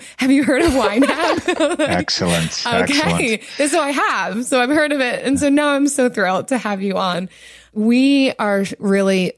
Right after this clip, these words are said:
Speaker 1: excited about getting into what you call the four rules for successful budgeting. I think
Speaker 2: Mm-hmm.
Speaker 1: that we can't talk enough about budgeting.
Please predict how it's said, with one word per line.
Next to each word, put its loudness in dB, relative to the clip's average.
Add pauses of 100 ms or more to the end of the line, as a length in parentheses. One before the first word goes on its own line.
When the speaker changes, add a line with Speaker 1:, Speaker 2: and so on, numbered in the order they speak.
(240)
Speaker 1:
excited -2
about -2
getting 0
into 0
what -2
you 0
call -2
the 0
four 0
rules -2
for -4
successful -8
budgeting. -8
I -2
think -4
Speaker 2:
Mm-hmm. -2
Speaker 1:
that -4 (340)
we 2
can't -2
talk -4
enough -2
about -2
budgeting. -2